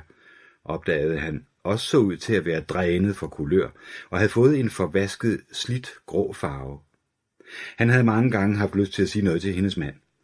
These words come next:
men bevidstheden om, at George på en eller anden måde ville lade det gå ud over Elsa, havde fået ham til at lade være. Desuden ville det være spildt ulejlighed. Når man manglede enhver form for ansvarsfølelse for sin familie,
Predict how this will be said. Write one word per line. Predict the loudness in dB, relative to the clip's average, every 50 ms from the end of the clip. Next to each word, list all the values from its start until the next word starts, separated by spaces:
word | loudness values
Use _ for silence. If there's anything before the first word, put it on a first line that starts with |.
| _ _ -20 -20 -20 -12 -8
men | -6 -6 -4
bevidstheden | -4 -4 -2 0 -2 -2 -2 -2 0 0 2 2 2
om, | 0 0 -2 -4
at | -6 -6 0
George | 2 4 4 4 4 2 -2 -6 -14 -18 -4
på | -2 -2
en | 0 0
eller | 0 2 2
anden | 4 4
måde | 4 4 4 4 2
ville | 2 0 0
lade | 2 0 0
det | 0 0
gå | 0 2
ud | 2 2 2
over | 0 -2 -4 -4
Elsa, | -6 -6 -6 -6 -6 -6 -4 -6
havde | -6 -6 -6 -4 -4 -4 -2
fået | 0 0 0
ham | 0 -2
til | 0 -2
at | 0 0
lade | 0 -2
være. | -2 -4 -6 -8 -12 -16 _ _ _ _ _ _ _ _ _ _ _ _ -18 -16 -14 -14 -14 -2 0
Desuden | 0 4 6 6 6 6 6
ville | 4 4 4 4
det | 4 4
være | 2 2
spildt | 0 -2 -2 -4 -4 -4
ulejlighed. | -6 -6 -4 -4 -4 -6 -6 -10 -10 -12 -12 -14 _ _ _ _ _ -18 -18 -18 -12 -4
Når | 0 2
man | 4 6 6 6
manglede | 6 6 4 4 4 4 4 4 2
enhver | 2 0 2 4 2 2 2
form | -2 -4 -4 -4 -4
for | -4 -6
ansvarsfølelse | -4 -4 -6 -4 -2 -2 -2 -2 -2 0 0 2 2 0 -2 -2 -2 -4 -2
for | -2 -6
sin | -6 -6 -8 -6
familie, | -4 -4 -2 -2 -2 -2 -2 0 0 0